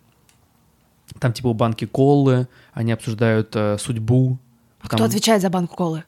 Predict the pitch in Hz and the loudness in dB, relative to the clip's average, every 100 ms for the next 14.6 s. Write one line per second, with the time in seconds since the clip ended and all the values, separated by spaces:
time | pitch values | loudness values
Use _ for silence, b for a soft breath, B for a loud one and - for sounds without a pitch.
0 | - 254 269 214 - - 151 143 151 139 | -4 -2 0 0 -4 -2 0 2 2 2
1 | 143 139 131 135 135 131 135 190 - 127 | 2 2 0 0 0 2 2 0 2 2
2 | 107 110 110 107 110 113 123 127 123 - | 2 -2 -2 -2 -2 -2 -4 -2 -2 -2
3 | 110 - 117 117 113 120 107 - 117 113 | -4 -4 -6 -4 0 2 0 -2 -4 0
4 | 117 123 165 156 127 117 117 107 98 104 | 0 0 -2 -4 -4 -6 -6 -2 -4 -4
5 | - - 254 160 - 233 190 - - - | -8 -2 0 0 0 -2 -2 -8 -20 -6
6 | 120 113 - 156 220 139 135 120 113 110 | 0 0 0 0 2 2 0 0 0 0
7 | 107 - 107 98 - 220 190 165 127 120 | -2 -4 -6 -6 -8 -8 -8 -2 0 0
8 | - 170 131 185 254 139 127 131 - 127 | 0 0 0 0 -2 0 2 0 0 -2
9 | 123 123 110 135 139 - 113 107 120 123 | -2 -4 0 2 0 -4 -4 0 2 2
10 | 113 107 117 113 143 185 135 113 110 120 | 2 -2 -2 0 0 0 -4 -6 -4 -2
11 | 120 123 113 127 131 120 113 113 117 117 | -2 -2 -2 0 2 2 0 0 2 2
12 | 113 107 - 104 101 B B B - 120 | 2 -2 -2 -2 -2 B B B -6 -2
13 | 117 120 117 113 117 127 120 120 110 107 | 0 0 0 2 2 2 0 0 0 0
14 | 107 - 196 180 113 | -2 0 2 2 -2